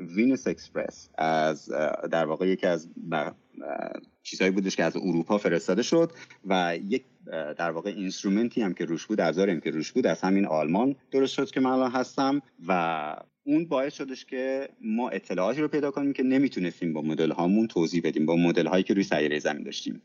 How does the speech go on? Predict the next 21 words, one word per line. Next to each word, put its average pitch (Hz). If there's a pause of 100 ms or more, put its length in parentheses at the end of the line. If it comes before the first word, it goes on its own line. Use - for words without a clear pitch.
و 98
من 107
شروع 113
کردم 107
اونو 101
بررسی 82
کردن 104
که -
ببینم 147
این 147
چرا 147
این 107
شکلیه، 76
چرا 135 (260)
این 92
سیاره 82 (220)
سوپر 110
روتیشن 90
داره، 85
چرا 131
اینقدر 98